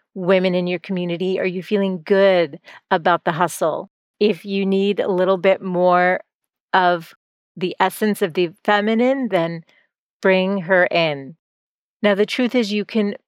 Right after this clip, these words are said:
manifest great success with the hustle and the push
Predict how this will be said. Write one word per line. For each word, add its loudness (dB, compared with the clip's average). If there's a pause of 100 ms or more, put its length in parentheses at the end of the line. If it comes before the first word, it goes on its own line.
(120)
manifest 0
great 0
success -2 (480)
with 2 (100)
the 0
hustle 0
and -2
the -2
push -2